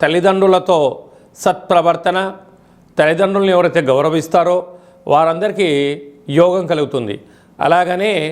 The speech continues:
మనకు దత్తాత్రేయ స్వామి వారి యొక్క దర్శనం, ప్రతి గురువారం పూట శ్రీ మేధా దక్షిణామూర్తి స్వామివారిని స్మరణ, ప్రతి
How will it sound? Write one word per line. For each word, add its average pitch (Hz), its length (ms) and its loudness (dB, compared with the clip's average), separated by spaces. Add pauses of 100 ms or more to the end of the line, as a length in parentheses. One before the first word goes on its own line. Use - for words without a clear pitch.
(460)
మనకు 196 300 2 (360)
దత్తాత్రేయ 202 840 0 (140)
స్వామి 180 340 2
వారి 165 220 4
యొక్క - 160 -2 (240)
దర్శనం, 196 420 0 (640)
ప్రతి 185 220 2 (100)
గురువారం 202 560 2
పూట 190 240 -2 (1000)
శ్రీ 233 160 2 (260)
మేధా 190 440 2
దక్షిణామూర్తి 202 680 -4
స్వామివారిని 165 600 0 (500)
స్మరణ, 165 400 0 (760)
ప్రతి 185 220 2